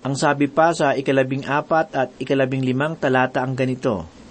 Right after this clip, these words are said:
"At ang Panginoon ay makikita sa itaas nila,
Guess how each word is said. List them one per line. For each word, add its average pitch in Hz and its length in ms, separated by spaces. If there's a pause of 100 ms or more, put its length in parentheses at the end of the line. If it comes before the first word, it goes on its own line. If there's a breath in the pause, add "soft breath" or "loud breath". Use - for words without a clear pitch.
(320)
"At 202 320
ang 160 160
Panginoon 131 560
ay 135 80
makikita 185 800
sa 151 160
itaas 127 400
nila, 139 320